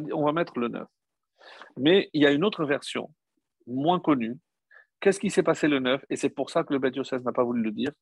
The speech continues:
Parce qu'il ne voulait pas le dire, il ne pouvait pas le dire. C'est la naissance de J C. Et on comprend que finalement, les trois sont liés.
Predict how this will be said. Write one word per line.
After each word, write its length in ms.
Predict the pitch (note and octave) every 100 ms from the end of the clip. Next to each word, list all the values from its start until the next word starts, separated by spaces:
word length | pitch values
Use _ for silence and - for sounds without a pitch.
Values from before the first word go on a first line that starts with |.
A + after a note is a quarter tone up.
| _ _ _ _ _ _ _ _ _ _ _ _
Parce 120 | -
qu'il 120 | -
ne 100 | C3
voulait 340 | A#2 C#3 E3+ C3
pas 100 | C#3
le 140 | G#2+
dire, 240 | A2+ C3 C3
il 80 |
ne 80 | G#2+
pouvait 260 | - C#3+ B2+
pas 100 | B2
le 80 | -
dire. 220 | B2+ - _ _ _ _ _ _ _ _ _ _ _ _ _ _ _ _ _ _ _ _ _ _ - _ _
C'est 160 | -
la 120 | B2 A#2
naissance 480 | C3+ - B2+ - C3 - _ _ _ _ _ _ _ B2 _ _ _ _ _ _ _ _
de 200 | G3 A#2
J 160 | A2 G#2
C. 160 | - - _ _ _ _ _ _ _ _ _ _ _ _ _ _ _ _ _ _ _ _ _ _ _ _ - - _ _ _ _ _ _ _ _ _ - - -
Et 120 | D3 D#3+
on 140 | E3+
comprend 500 | D#3 F3+ D3+ - B3
que 180 | G#3 F3+
finalement, 440 | F3+ E3+ E3+ A3
les 100 | G#3+
trois 220 | - A#3+ A#3+
sont 180 | E3
liés. 320 | B2 G#2+ F#2+